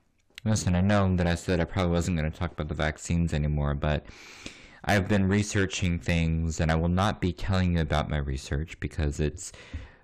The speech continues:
something that, uh, is personal to me that I am, you know, researching for myself.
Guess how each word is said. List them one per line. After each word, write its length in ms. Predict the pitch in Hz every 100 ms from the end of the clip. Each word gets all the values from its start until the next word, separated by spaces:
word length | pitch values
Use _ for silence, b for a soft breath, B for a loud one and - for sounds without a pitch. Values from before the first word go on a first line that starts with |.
| B
something 600 | - 101 101 104 92 87
that, 420 | 78 76 71 - -
uh, 200 | 76 65
is 140 | 76
personal 440 | - - 78 87 76
to 120 | -
me 440 | 78 73 65 65 - -
that 140 | 82
I 540 | - 78 78 73 67 65 _ _ _ _ -
am, 320 | 76 71 67 _ _ _ _ _
you 120 | - 69
know, 260 | 60 64 -
researching 480 | 78 - 78 -
for 120 | 73 67
myself. 640 | 67 76 78 71 - -